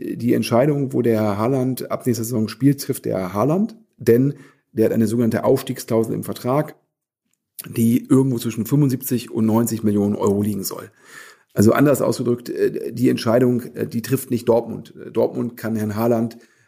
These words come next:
ähm, nur ein Angebot machen, wo er dann sagt, äh, hier bin ich jetzt bereit zu bleiben. Ähm, das heißt, für Dortmund, äh, würde das ja zwei Sachen bedeuten. Also zum einen, man bekommt nicht diese neunzig Millionen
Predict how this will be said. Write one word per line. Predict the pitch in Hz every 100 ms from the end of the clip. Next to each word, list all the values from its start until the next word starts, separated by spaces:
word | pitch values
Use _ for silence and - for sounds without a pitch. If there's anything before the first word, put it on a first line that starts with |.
| _ -
ähm, | 113 113 - - 90
nur | - 127 131 -
ein | 113
Angebot | - 143 151 131 123
machen, | 113 113 123 - - _ _ _
wo | - 113 117
er | 117
dann | 113
sagt, | 117 - -
äh, | - - - 65 53
hier | - - 139 135 127 104
bin | 120 120
ich | 120
jetzt | 117
bereit | - 101 104
zu | 107
bleiben. | - - 69 - _ _ - _ _ _
Ähm, | 117 123 127 - -
das | 123 143
heißt, | 151 151
für | 131
Dortmund, | 147 196 175 170 - -
äh, | 62 57 127
würde | 135
das | 127
ja | 135 113
zwei | - 107
Sachen | 101 107
bedeuten. | 92 78 - -
Also | - 117
zum | 113 120
einen, | 123 151
man | 135 123
bekommt | 117 131 -
nicht | 120 -
diese | 123 117
neunzig | 117 127 117 113
Millionen | 107 120 190 247 269